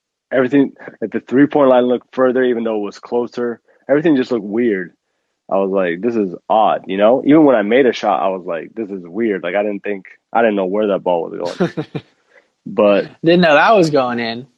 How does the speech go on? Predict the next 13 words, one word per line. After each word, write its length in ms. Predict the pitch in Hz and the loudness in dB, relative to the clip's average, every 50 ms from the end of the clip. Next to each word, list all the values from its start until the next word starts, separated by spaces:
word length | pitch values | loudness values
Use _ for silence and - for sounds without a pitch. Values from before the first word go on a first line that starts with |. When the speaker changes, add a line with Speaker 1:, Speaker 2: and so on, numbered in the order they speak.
| _ _ | _ _
Speaker 1:
<laughs> 240 | _ _ _ _ - | _ _ _ _ -12
Yeah, 300 | - - - 139 107 123 | -8 -4 0 2 2 2
I 140 | 120 127 156 | 2 0 -2
did 180 | 131 113 107 139 | -4 -4 -4 -2
not 320 | 170 147 180 131 107 - | 0 2 0 0 0 -2
think 220 | - - 160 - 139 | -2 -2 -2 0 2
it 20 | 135 | 0
was 140 | 143 123 | 0 2
gonna 180 | 104 139 147 139 | 0 0 0 0
go 200 | 104 113 110 110 | 0 0 -2 -2
in. 180 | 110 101 92 - _ - - - _ _ _ | -2 -4 -8 -12 _ -20 -20 -20 _ _ _
But, 260 | - 107 104 101 98 - _ _ - - - - - - _ _ - | -4 -2 -2 -2 -4 -8 _ _ -20 -20 -20 -20 -20 -20 _ _ -10
um, 640 | - 104 104 101 98 95 90 87 82 71 64 64 | -6 -2 0 0 0 0 -2 -4 -6 -10 -14 -16